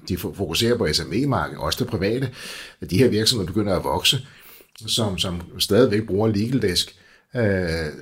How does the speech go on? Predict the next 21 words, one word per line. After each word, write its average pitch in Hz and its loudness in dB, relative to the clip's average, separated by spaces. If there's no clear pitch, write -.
som, 113 2
som 90 -2
juridisk 107 -2
portal. 98 -4
K-, 117 -10
kunne 104 0
man 80 -2
ikke 135 0
forestille 170 0
sig, 107 0
at 92 -2
nogle 120 -2
af 135 -2
de 120 -4
store, 127 0
så 123 0
siger, 110 2
uden 104 6
sammenligning 110 2
i 95 0
øvrigt, 107 2